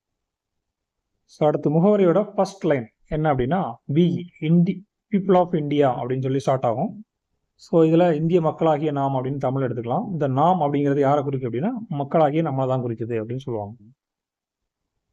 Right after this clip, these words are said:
அடுத்து கடைசி லைன், இது ஒரு டி என் பி எஸ் சில கேட்டிருந்தாங்க. கடைசி வரி என்ன அப்படின்னா, "இப்படியாக அரசியலமைப்பு சட்டத்தினை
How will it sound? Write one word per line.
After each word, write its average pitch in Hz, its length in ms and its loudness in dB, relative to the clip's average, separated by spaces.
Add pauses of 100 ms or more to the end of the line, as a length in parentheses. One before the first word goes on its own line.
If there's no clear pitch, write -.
(400)
அடுத்து 156 240 0
கடைசி 190 420 2
லைன், 143 260 -2 (400)
இது 175 160 2
ஒரு 160 200 4
டி 147 120 -4
என் 147 120 -2
பி 139 60 0
எஸ் 135 80 -2
சில 131 180 -4
கேட்டிருந்தாங்க. 117 380 -6 (1800)
கடைசி 170 380 2
வரி 147 160 4
என்ன 131 240 -2
அப்படின்னா, 123 220 -4
"இப்படியாக 160 800 2 (140)
அரசியலமைப்பு 175 680 0
சட்டத்தினை 151 460 -4